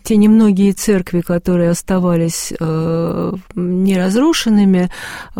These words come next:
по большей части были превращены всё-таки в музейные здания. И, э, люди туда приходили не на экскурсии. Я сама туда ходила не на экскурсии. И в Кремлёвские соборы я ходила тоже не на экскурсии. Просто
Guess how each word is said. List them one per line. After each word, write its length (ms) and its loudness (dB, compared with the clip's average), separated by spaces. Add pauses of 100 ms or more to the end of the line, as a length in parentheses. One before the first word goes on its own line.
по 120 2
большей 340 0
части 360 -2
были 220 0
превращены 720 0
всё-таки 380 -6
в 80 0
музейные 560 2
здания. 580 -6 (1000)
И, 340 2
э, 440 0 (100)
люди 440 0
туда 340 -2
приходили 920 0
не 220 2
на 160 2
экскурсии. 880 -6 (160)
Я 80 -4
сама 300 0
туда 220 -2
ходила 480 0
не 200 2
на 160 0
экскурсии. 800 -6 (300)
И 80 -2
в 80 2
Кремлёвские 560 2
соборы 460 0
я 100 -2
ходила 420 -2
тоже 280 0
не 100 4
на 180 2
экскурсии. 600 -6
Просто 440 -4